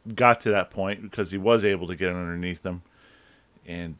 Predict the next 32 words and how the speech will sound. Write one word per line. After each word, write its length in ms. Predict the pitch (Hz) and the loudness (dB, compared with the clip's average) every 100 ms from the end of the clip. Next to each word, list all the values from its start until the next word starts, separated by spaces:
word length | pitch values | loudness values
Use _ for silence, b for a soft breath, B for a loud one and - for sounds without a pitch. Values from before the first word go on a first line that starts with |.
| 90 | -6
uh, 260 | 87 85 - | -4 -6 -4
I 100 | 110 | -2
think 300 | - 143 113 | 4 2 4
once 280 | 139 127 - | 2 2 2
the 300 | 123 110 95 | 6 6 6
Bonsignore's 720 | 113 110 - 98 101 101 82 | 2 2 -2 -2 0 0 -2
right 260 | 90 110 110 | 0 2 2
rear 320 | 98 110 104 | 2 4 4
clipped, 560 | - - 117 113 - - _ b b b b b b _ - | 2 2 4 4 0 -18 _ b b b b b b _ -6
it, 180 | 127 139 | -2 2
it 180 | 127 - | 2 4
clipped 340 | 151 135 - | 4 4 4
the 140 | 113 104 | 2 6
left 220 | 113 - | 6 4
front 320 | - 107 107 | 0 0 0
of 180 | 104 90 | -2 0
Ronnie 240 | 107 101 | 2 2
Silk's 380 | 92 - 104 - | -2 -4 -4 -6
car. 340 | - 107 98 90 | -2 2 2 2
It 100 | - | 0
kinda 300 | 117 113 110 | 2 4 4
upset 400 | 107 - 123 - | 2 2 2 2
the 80 | |
car 340 | - 117 104 90 | 0 4 6 4
enough 520 | 101 104 87 - - _ b b b b - | 2 2 0 -4 -20 _ b b b b -6
to 80 | 113 | 0
where 240 | 107 107 | 4 4
Ryan 320 | 101 117 117 - | 6 6 6 4
Preece 260 | 131 117 | 2 2
could, 340 | - 107 101 - b b b - | 0 0 0 -8 b b b -4
uh, 60 | 113 - 135 | -4 -4 -6
uh, 100 | - | -4